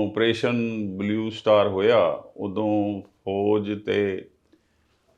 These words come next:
Ministry of Home Affairs ਤੇ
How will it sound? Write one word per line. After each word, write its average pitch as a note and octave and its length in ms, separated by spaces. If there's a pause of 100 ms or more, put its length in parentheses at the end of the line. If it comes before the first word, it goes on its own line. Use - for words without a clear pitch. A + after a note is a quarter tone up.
(760)
Ministry G#2+ 500
of A2 200
Home G#2 320
Affairs G#2+ 560 (200)
ਤੇ G2 440